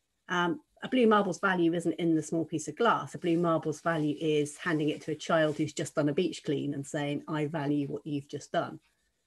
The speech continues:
Um, because the resonance that that creates in that child's world in terms of being recognized, acknowledging that what she did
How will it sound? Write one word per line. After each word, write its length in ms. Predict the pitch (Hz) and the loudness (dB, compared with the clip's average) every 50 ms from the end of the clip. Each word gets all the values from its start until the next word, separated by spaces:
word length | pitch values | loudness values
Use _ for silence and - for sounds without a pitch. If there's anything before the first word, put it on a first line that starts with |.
| _ _ _ _ | _ _ _ _
Um, 260 | 135 143 139 135 - 156 160 | -8 -8 -8 -8 -10 -12 -8
because 380 | 160 - - - 196 180 151 - | -8 -8 -6 -4 -4 -4 -4 -2
the 160 | - 160 156 | -2 -2 2
resonance 520 | 165 214 233 233 226 208 190 170 156 - - | 6 6 4 6 6 4 4 4 2 0 -4
that 100 | - - | -8 -8
that 180 | 143 123 - | -8 -8 -10
creates 500 | - - - 185 170 165 165 160 - - | -10 -8 -2 2 4 4 2 2 -2 -6
in 120 | 151 147 147 | -4 -2 -2
that 160 | 139 - - | -2 -4 -8
child's 340 | - 165 143 139 - - - | -8 -8 -6 -6 -8 -4 0
world 320 | 226 214 160 135 139 143 | 0 2 2 0 -2 -6
in 80 | 143 143 | -10 -10
terms 340 | - - 151 143 139 - - | -8 -6 -6 -6 -6 -4 -6
of 220 | 147 151 143 135 - _ _ _ _ _ | -6 -6 -6 -8 -12 _ _ _ _ _
being 260 | - 190 175 165 160 160 | 0 0 2 2 2 0
recognized, 760 | 170 170 170 - - 151 156 151 151 151 151 151 147 - - _ _ _ _ _ - | -2 -2 -4 -4 -4 -2 -2 -2 -2 -4 -4 -6 -6 -8 -16 _ _ _ _ _ -8
acknowledging 720 | 165 151 - 185 180 180 180 165 156 147 - 156 151 147 139 | -8 -4 -2 -2 0 2 2 2 2 0 0 0 0 0 0
that 140 | 147 - | 0 -4
what 160 | 156 147 139 143 | -4 -6 -8 -6
she 140 | - 156 | -6 -4
did 280 | 147 156 151 147 143 147 | -2 2 2 2 0 -2